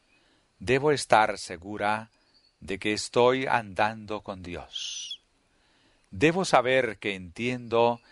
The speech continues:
el misterio de la piedad. Debo saber que la gracia de Dios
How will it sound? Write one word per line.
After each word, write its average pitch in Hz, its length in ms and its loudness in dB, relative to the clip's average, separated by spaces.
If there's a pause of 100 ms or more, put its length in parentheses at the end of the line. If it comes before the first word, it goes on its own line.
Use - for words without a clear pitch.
(180)
el 107 260 2
misterio 95 880 -2
de 80 160 -6
la 90 140 -4
piedad. 76 680 -10 (880)
Debo 110 580 2
saber 98 640 0
que 92 140 -4
la 87 140 0
gracia 107 520 -6
de 104 140 -8
Dios 95 580 -6